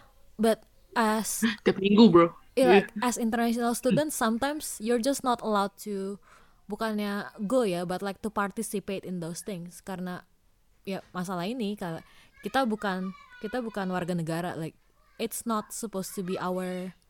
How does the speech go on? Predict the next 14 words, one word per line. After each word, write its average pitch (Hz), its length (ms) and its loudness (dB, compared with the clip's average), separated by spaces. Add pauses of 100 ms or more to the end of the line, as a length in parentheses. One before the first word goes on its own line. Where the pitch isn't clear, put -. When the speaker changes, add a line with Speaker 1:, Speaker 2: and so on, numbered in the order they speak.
(680)
Speaker 1:
our, 202 320 -2
apa 214 200 0
ya, - 80 -6
our 214 200 2
concern 240 440 0
kali 175 200 -4 (800)
on 202 220 -4
their 185 180 -4
Speaker 2:
True. 220 320 -2
And 220 160 6
also, 254 240 4
like, 269 380 6
Speaker 1:
Mm-mm. 180 60 4
Speaker 2:
if 226 200 10